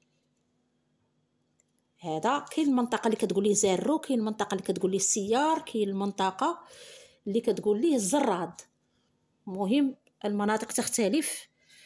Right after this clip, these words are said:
المهم هاد الزراد هذا كناخدو كنقلبو على هاد الشكل هذا، وكندير عليه واحد المنديل يكون نقي. انا غنجيب هنا منديل هكذا بهاد الطريقه هذه، هاد المنديل.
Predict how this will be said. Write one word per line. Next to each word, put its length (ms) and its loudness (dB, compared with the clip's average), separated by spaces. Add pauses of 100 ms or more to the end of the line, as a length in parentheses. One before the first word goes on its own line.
(260)
المهم 400 -2 (720)
هاد 120 0
الزراد 460 0
هذا 260 0
كناخدو 520 0
كنقلبو 460 0
على 120 0
هاد 140 0
الشكل 380 -2
هذا، 540 -4 (320)
وكندير 420 -6
عليه 220 -2
واحد 320 -6
المنديل 440 -4
يكون 280 -6
نقي. 240 -14 (220)
انا 120 -16
غنجيب 320 -14
هنا 160 -12
منديل 440 -2
هكذا 380 -4
بهاد 260 -10
الطريقه 460 -6
هذه، 220 -16 (840)
هاد 120 -8
المنديل. 600 -2